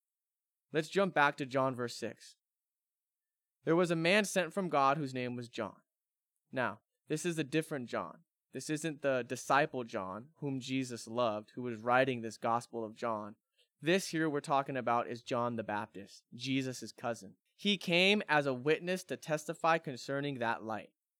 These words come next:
Remember, that light is also a person. So,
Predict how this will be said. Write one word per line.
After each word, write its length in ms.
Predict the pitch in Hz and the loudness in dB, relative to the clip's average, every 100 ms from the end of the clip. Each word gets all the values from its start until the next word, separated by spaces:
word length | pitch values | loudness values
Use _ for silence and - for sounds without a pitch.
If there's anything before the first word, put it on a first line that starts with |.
| _ _ _ - | _ _ _ -4
Remember, 500 | 143 151 151 117 92 _ _ _ _ | 0 2 2 -2 -10 _ _ _ _
that 300 | 131 147 123 | 6 8 8
light 360 | 135 139 175 - _ _ | 4 4 2 -4 _ _
is 160 | 143 131 | -8 -2
also 360 | 135 135 139 120 | 2 2 2 -4
a 40 | |
person. 460 | 110 - 139 - 80 _ _ _ _ _ | -4 -4 -6 -8 -20 _ _ _ _ _
So, 400 | - - 139 90 | -10 0 2 2